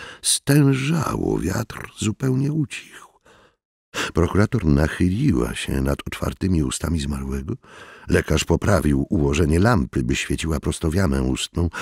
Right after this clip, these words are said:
Włożył szpatułkę głębiej, odsunął język, a potem przyjrzał się monecie. „Arabskie napisy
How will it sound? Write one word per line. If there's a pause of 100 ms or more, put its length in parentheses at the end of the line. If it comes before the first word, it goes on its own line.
(240)
Włożył
szpatułkę
głębiej,
odsunął
język, (1120)
a
potem (560)
przyjrzał
się
monecie. (1800)
„Arabskie
napisy